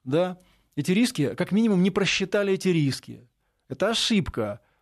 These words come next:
Э, в, в условиях боевых действий это, это приводит к смерти.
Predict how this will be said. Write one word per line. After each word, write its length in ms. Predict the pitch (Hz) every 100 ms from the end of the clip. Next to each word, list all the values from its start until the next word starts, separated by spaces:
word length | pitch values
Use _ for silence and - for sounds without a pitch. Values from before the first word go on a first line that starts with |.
| _ -
Э, 380 | 131 139 131 113
в, 300 | 135 131 165
в 40 |
условиях 340 | 175 196 190 143
боевых 300 | 202 269 220
действий 300 | 165 147 143
это, 160 | 180 190
это 260 | 185 196
приводит 260 | 190 196 202
к 60 | -
смерти. 640 | 160 156 139 - 110